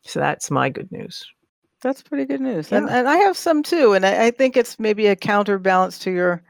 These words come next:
Speaker 1: <laughs>
Speaker 2: other environmental news, which isn't so great, but at least, uh, recently the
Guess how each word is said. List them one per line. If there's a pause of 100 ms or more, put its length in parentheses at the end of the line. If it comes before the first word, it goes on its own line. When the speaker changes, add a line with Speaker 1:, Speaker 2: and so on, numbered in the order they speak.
Speaker 1:
<laughs>
Speaker 2:
other
environmental
news,
which
isn't
so
great,
but (1000)
at
least,
uh,
recently
the